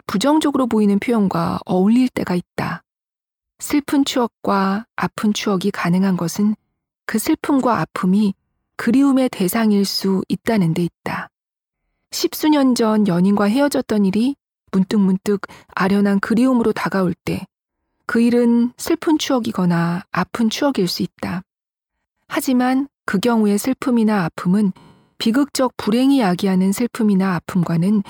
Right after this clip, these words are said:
성격이 다르다. 만일 가족을 사고로 잃었다면 그 일을 상기하면서 슬픈 추억이나 아픈 추억이라고 하지는 않을 것이다. 한편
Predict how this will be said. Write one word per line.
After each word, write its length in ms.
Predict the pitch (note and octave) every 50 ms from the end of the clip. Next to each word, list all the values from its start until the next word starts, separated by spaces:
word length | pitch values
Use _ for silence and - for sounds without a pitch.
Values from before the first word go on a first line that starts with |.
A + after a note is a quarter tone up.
| - - -
성격이 480 | - - B3+ A#3+ B3+ - F#3+ F3+ E3 G3
다르다. 520 | F#3 - - - F3 - E3+ E3 F3 F3+ - _ _ _ _ _ _ _ _ _ _ _ _ _ _ _ _
만일 640 | - - G3 G3 G3+ G#3 G#3+ G#3+ G#3+ G#3+ G#3+ A3 A3+ _ _ _
가족을 640 | - - - F#3+ - A3 A3 G#3 A3 G#3 G#3 G#3+
사고로 460 | G3+ - - F#3+ F#3 - A3 A3 A3+ G#3+
잃었다면 760 | - F#3+ G#3+ A3+ A3 _ - G3 F#3 F3 E3+ E3 E3 F3+ - _ _ _ _ _ _ _ _ _ _
그 180 | - - B3
일을 280 | B3+ C4 B3+ B3 A#3+ A#3+
상기하면서 920 | - C4 B3+ B3 A#3+ A#3+ A3+ G#3 G3 F#3+ F#3 F#3 - G#3 F#3+ G3 G3 G#3+ - _ _ _ _ -
슬픈 400 | - - D4+ C#4+ - - B3+ B3+
추억이나 680 | - - A#3+ G3 F3 - F#3 D#3+ E3 F3 G#3 B3 - _ _ _ _ _ -
아픈 360 | - G3 - - - B3 A#3+
추억이라고 540 | - - D4 C4+ B3 B3 G#3 F#3+ E3+ F#3+ G3
하지는 500 | - - A#3 - A3+ G3 F3 E3+ E3 F#3+ - _ _ _ _ -
않을 300 | - F#3+ F3+ F#3+ G3 -
것이다. 540 | - E3+ E3+ - - - - - - - - _ _ _ _ _ _ _ _ _ _ _ _ _ _ _ _ _ -
한편 500 | - D#4 D#4 - - - C#4 A3 E3